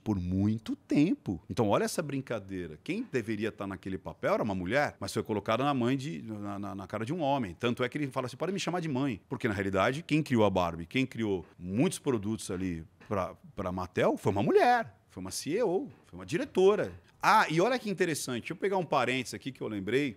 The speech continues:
Quando esses líderes aí, né, os C E Os aí, da, da,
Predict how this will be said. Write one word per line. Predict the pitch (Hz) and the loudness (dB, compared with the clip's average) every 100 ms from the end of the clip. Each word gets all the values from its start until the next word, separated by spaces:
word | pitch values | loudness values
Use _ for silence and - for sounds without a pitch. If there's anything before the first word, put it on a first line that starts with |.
| - - | -8 0
Quando | 185 262 220 156 123 - | 2 4 4 2 2 -4
esses | 113 120 | -2 -2
líderes | 110 135 120 101 104 | 2 4 4 2 2
aí, | 104 151 | 2 2
né, | 127 117 | 2 0
os | 107 | -2
C | - 117 | -6 -4
E | |
Os | 104 110 98 | -2 -4 -4
aí, | 104 | -6
da, | 98 80 | -6 -10
da, | 92 92 78 | -14 -14 -14